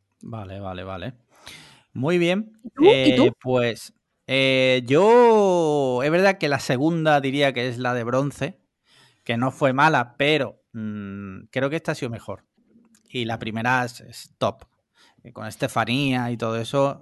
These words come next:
Speaker 1: es top. Entonces, esta diría que es plata, como bien decías tú, plata alta,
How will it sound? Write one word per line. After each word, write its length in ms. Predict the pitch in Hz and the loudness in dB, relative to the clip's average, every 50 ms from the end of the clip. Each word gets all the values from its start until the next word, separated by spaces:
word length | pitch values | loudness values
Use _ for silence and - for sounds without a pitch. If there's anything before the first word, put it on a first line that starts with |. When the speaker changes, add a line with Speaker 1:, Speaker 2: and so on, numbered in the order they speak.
| 165 - | -16 -16
Speaker 1:
es 160 | - - - | -16 -16 -14
top. 180 | _ - 101 - | _ -12 -12 -10
Entonces, 420 | 104 95 - - - - 143 139 135 - - - - - - - - - - _ | -12 -12 -10 -12 -4 -2 -2 -2 -2 -4 -14 -20 -20 -20 -18 -20 -20 -20 -10 _
esta 320 | - 165 165 - 185 175 | 0 0 2 4 4 4
diría 220 | 170 156 156 160 | 4 6 4 4
que 60 | 156 160 | 2 2
es 60 | - | -2
plata, 500 | - 156 147 147 147 151 147 147 143 127 | 0 2 2 2 4 4 4 4 4 2
como 220 | - 131 123 123 117 | 0 0 0 0 0
bien 160 | 123 127 127 | -2 -2 -4
decías 280 | 131 123 - 135 123 | -4 -4 -4 -4 -4
tú, 160 | - - 139 135 | -4 -8 -10 -4
plata 380 | - 127 123 - 135 127 127 | -4 -4 -2 0 2 2 2
alta, 460 | 131 131 127 - - 139 147 165 - | 0 0 -2 -2 -2 -2 -2 -2 -8